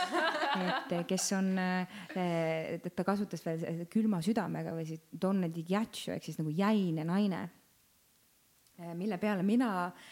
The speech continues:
Speaker 2: noh, te võite ette kujutada minu dissonantsi iseenda nagu pildis, et oota, ei, mis asja, mina olen ju jumala soe ja avatud, aga lihtsalt see, see viis, kuidas me oleme soojad ja avatud erinevates kultuuriruumides, on täiesti erinev. Ja siis ma küsisin, et noh,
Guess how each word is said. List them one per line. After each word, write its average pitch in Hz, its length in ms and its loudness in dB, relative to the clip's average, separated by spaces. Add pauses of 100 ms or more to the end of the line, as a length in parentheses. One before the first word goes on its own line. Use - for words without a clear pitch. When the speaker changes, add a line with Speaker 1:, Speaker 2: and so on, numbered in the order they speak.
(280)
Speaker 2:
noh, 196 160 0
te 196 140 2
võite 208 260 4
ette 214 200 -2
kujutada 185 340 2
minu 202 180 4
dissonantsi 185 800 0 (300)
iseenda 208 640 4
nagu 196 260 0
pildis, 226 440 4
et 165 120 -16 (160)
oota, 233 300 2
ei, 196 220 4
mis 269 200 4
asja, 175 320 -2
mina 262 220 6
olen 226 240 6
ju 294 80 6
jumala 247 320 2
soe 170 320 2
ja 170 80 6
avatud, 165 400 0
aga 208 240 4
lihtsalt 277 240 2
see, 269 220 4 (260)
see 208 160 2
viis, 277 400 4
kuidas 208 240 2
me 226 100 6
oleme 220 240 4
soojad 233 380 4
ja 220 80 6
avatud 254 480 2
erinevates 185 560 -2
kultuuriruumides, 208 800 2
on 214 100 4
täiesti 240 460 2
erinev. 120 320 -2 (640)
Ja 208 40 -2
siis 254 100 4
ma - 60 6
küsisin, 285 360 4
et 196 80 0
noh, 220 120 2